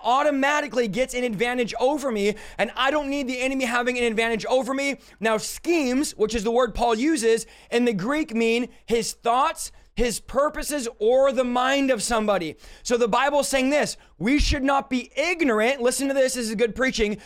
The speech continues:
to the way that the devil thinks the purposes of the devil. So what is the devil thinking? What are his purposes? And how does the devil attack? Paul says, "You need to know all three of those. You need to know what is the mind of the enemy, what is the purpose of the enemies,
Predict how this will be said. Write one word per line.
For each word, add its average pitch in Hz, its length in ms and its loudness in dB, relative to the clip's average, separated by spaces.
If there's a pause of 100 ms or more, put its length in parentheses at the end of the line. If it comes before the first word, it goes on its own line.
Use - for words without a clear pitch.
(160)
to 240 160 0
the 226 100 2
way 247 300 2
that 269 180 -2
the 220 100 2
devil 240 460 0
thinks 254 640 -2 (440)
the 220 60 2
purposes 285 920 -2
of 240 240 2
the 220 100 2
devil. 190 400 2
So 269 160 0
what 220 280 2
is 311 100 -4
the 311 100 -6
devil 302 240 2
thinking? 220 520 -2 (180)
What 220 300 2
are 320 100 4
his 311 220 0
purposes? 226 640 0 (320)
And 262 560 2 (240)
how 277 260 0
does 277 220 -2
the 277 80 -2
devil 254 320 0
attack? 247 400 0
Paul 269 160 0
says, 254 220 -4
"You 285 80 0
need 359 140 2
to 349 100 2
know 294 100 2
all 285 200 2
three 349 200 0
of 330 60 -2
those. 190 200 0 (280)
You 185 120 0
need 269 120 2
to 320 80 0
know 311 120 4
what 233 280 2
is 330 100 -2
the 339 80 0
mind 311 260 2
of 302 60 -2
the 254 140 0
enemy, 214 320 0 (260)
what 233 200 2
is 311 120 0
the 302 80 2
purpose 311 400 0
of 247 140 0
the 226 100 0
enemies, 220 400 0